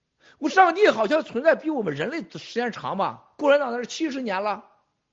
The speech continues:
我们天天喊上帝。我在清风岗的时候，时候，我喊最多的，“天哪，天老爷呀，这还有公平吗？”我看到被枪毙的基-，基督徒啊，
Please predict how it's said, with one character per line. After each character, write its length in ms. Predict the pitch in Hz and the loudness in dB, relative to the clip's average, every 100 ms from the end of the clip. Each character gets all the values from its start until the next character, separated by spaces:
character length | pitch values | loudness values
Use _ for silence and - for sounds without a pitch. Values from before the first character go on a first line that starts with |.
| _ _ _ _ _ _ - | _ _ _ _ _ _ 0
我 100 | 233 | 2
们 140 | 269 | 2
天 240 | - 370 370 | 2 2 4
天 160 | 320 | 2
喊 160 | 285 208 | 2 -2
上 160 | 240 | -4
帝。 60 | 240 | -6
我 120 | 285 | -4
在 140 | 294 220 | -4 -4
清 180 | 294 | -6
风 100 | 302 | -4
岗 120 | 294 294 | 0 0
的 60 | 233 208 | 0 -4
时 100 | 214 | -8
候， 120 | - | -12
时 100 | 170 | 0
候， 180 | 262 226 - - | 2 2 -6 -6
我 100 | 302 | -4
喊 240 | - 220 | -2 -6
最 120 | 233 294 | -4 -4
多 140 | 277 | -2
的 100 | 277 | -2
，“天 440 | 226 415 370 349 370 | 0 0 2 -2 -4
哪， 540 | 320 294 269 233 196 | -4 -4 -4 -6 -8
天 320 | - 381 349 | -6 -6 -4
老 220 | 302 285 | -6 -8
爷 280 | 285 247 277 | -10 -10 -6
呀， 360 | 302 254 202 - _ _ _ | -4 -4 -8 -10 _ _ _
这 160 | 480 320 | 0 2
还 120 | 349 | 0
有 160 | 370 | -2
公 380 | 277 330 330 330 | -8 -8 -6 -4
平 260 | 285 254 262 | -2 -4 -4
吗？” 380 | 247 220 - - _ _ _ _ _ _ _ _ _ _ _ _ _ | -4 -4 -6 -14 _ _ _ _ _ _ _ _ _ _ _ _ _
我 140 | - 220 | 2 2
看 220 | 226 311 | 4 2
到 80 | 269 | 4
被 120 | 269 | 2
枪 260 | - 269 269 | -2 -4 -4
毙 180 | 277 269 | -6 -8
的 80 | |
基-， 260 | 190 285 262 | -10 -8 -8
基 240 | - 254 254 | -8 -10 -6
督 160 | 269 | -6
徒 340 | 180 202 302 _ _ _ _ _ _ _ _ | -8 -10 -12 _ _ _ _ _ _ _ _
啊， 300 | 180 185 | -8 -8